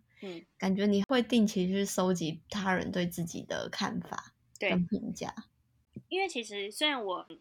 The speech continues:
Speaker 1: 两个面向都问，
Speaker 2: 嗯。
Speaker 1: 好的也问，坏的也问，
Speaker 2: 嗯。
Speaker 1: 但是其实我会，假如今天你各说五十percent，
Speaker 2: 嗯。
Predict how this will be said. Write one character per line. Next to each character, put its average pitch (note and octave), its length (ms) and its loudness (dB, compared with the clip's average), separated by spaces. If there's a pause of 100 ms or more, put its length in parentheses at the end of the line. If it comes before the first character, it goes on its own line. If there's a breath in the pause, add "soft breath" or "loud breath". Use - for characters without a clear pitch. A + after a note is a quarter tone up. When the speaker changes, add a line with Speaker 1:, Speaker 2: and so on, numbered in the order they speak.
(100)
Speaker 1:
两 F#3 160 -2
个 G#3+ 60 -6
面 D4+ 180 -2
向 C4 140 -2
都 G3 100 -2
问， F#3 180 -4 (460)
Speaker 2:
嗯。 A#3+ 400 2 (240)
Speaker 1:
好 F#3+ 180 2
的 F3+ 80 0
也 E3+ 160 -4
问， F#3 600 -4 (140)
坏 C#4+ 160 4
的 F#3 100 -6
也 A#3+ 100 0
问， A#3+ 200 2
Speaker 2:
嗯。 - 40 -14 (600)
Speaker 1:
但 F4 180 8
是 D4+ 140 0
其 G#3 160 -6
实 E3+ 260 -12 (440)
我 F#3+ 100 -2
会， A3+ 320 0 (260)
假 F3 160 0
如 F3+ 160 -4
今 A#3 220 -8
天 A3 340 -4
你 E3 140 -10
各 A3+ 180 -4
说 G3+ 180 -6
五 E3 200 -8
十 - 180 -10
percent， - 520 -14
Speaker 2:
嗯。 - 40 -20